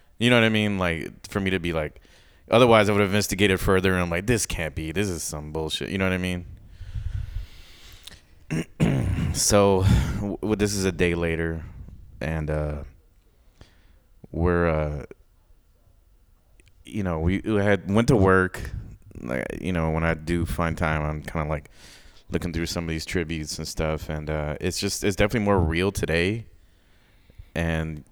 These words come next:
there's, you know, more tributes and kind of, like, so obviously everyone knows the story. We're not breaking news, you know, but yeah, he, so he crashed in a private helicopter with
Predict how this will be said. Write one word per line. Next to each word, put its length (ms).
there's, 220
you 120
know, 340
more 240
tributes 760
and 200
kind 240
of, 140
like, 480
so 580
obviously 340
everyone 240
knows 140
the 80
story. 400
We're 140
not 180
breaking 280
news, 360
you 40
know, 140
but 160
yeah, 240
he, 200
so 180
he 120
crashed 600
in 80
a 360
private 340
helicopter 760
with 420